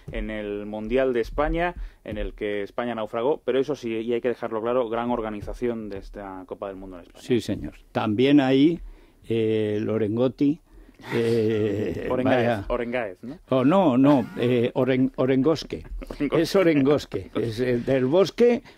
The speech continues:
Speaker 2: pero en todavía
Speaker 1: Otro
Speaker 2: más
Speaker 1: día
Speaker 2: soso.
Speaker 1: dijo que Vicente del Bosque también tuvo muchas encuestas en contra después del
Speaker 2: Sí,
Speaker 1: Mundial.
Speaker 2: no, y ahora las tiene a favor,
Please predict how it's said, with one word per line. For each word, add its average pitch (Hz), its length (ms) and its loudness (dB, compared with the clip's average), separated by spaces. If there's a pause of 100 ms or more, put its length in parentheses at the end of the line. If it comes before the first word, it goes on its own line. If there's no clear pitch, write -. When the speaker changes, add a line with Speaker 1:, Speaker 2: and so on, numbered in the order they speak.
(100)
Speaker 2:
pero 123 240 4
en 117 100 2
todavía 127 300 4
Speaker 1:
Otro 135 140 6
Speaker 2:
más 123 80 4
Speaker 1:
día 127 160 4
Speaker 2:
soso. 120 120 2
Speaker 1:
dijo 139 200 0
que 135 120 0
Vicente 120 300 -2
del 117 60 0
Bosque 117 240 -2
también 120 560 -2
tuvo 117 180 -2
muchas 113 300 -10
encuestas 110 440 -8
en 101 100 -12
contra 95 340 -8
después 92 320 -12
del 90 380 -12
Speaker 2:
Sí, - 140 6
Speaker 1:
Mundial. 214 140 6
Speaker 2:
no, 214 200 6
y 143 100 6
ahora 175 360 6
las 156 180 2
tiene 160 200 2
a 156 40 0
favor, 151 420 2